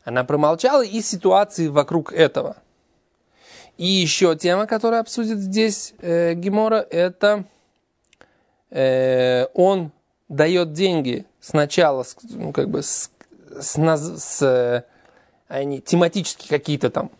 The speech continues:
ну, э, вложения к ней и, или возврат долга. И потом он, э, или он её, у неё что-то захватывает силой, а потом он хочет эти деньги, вот эту, э,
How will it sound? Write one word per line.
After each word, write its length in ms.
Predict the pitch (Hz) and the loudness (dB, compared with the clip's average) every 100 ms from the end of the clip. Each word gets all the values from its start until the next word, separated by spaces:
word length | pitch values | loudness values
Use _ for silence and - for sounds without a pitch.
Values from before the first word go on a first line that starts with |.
| _ _ | _ _
ну, 260 | - 135 - _ _ _ _ _ _ _ | -6 -6 -8 _ _ _ _ _ _ _
э, 640 | - 123 - - - - 135 | -14 -12 -10 -10 -10 -8 2
вложения 680 | 143 147 123 139 151 135 | 6 6 4 0 0 -2
к 120 | 127 - | -4 -4
ней 360 | 120 113 208 _ _ _ _ _ _ _ _ - - | -2 -2 -6 _ _ _ _ _ _ _ _ -20 -10
и, 340 | 143 147 151 | -6 -6 -4
или 160 | 147 139 | 0 2
возврат 420 | 127 123 131 123 | 2 2 2 0
долга. 560 | 123 135 139 131 110 104 - _ | 0 2 2 2 -2 -2 -14 _
И 80 | 180 | -2
потом 340 | 156 156 220 | 2 4 4
он, 240 | 202 151 - - | 2 -2 -6 -10
э, 100 | 131 | -8
или 200 | 160 170 | -2 2
он 280 | 143 156 - _ | 2 0 -4 _
её, 500 | - 139 139 135 143 160 | -14 -10 -8 -4 -2 0
у 100 | 147 | 2
неё 540 | 151 156 156 143 - _ _ _ - | 2 2 2 0 -6 _ _ _ -20
что-то 260 | - 147 135 | -8 -4 0
захватывает 840 | 127 135 143 139 135 131 127 - | 2 2 4 2 2 -2 -2 -4
силой, 360 | - 233 226 247 - - - | -8 -4 -4 -4 -12 -14 -2
а 80 | - | 4
потом 300 | 143 202 202 | 4 4 0
он 80 | |
хочет 320 | 175 196 180 160 | 0 -2 -2 -2
эти 220 | 151 156 | -2 -4
деньги, 500 | 135 165 233 254 175 | -2 0 0 -2 -2
вот 180 | 127 120 | -2 -2
эту, 260 | - - | -2 -4
э, 140 | - | -2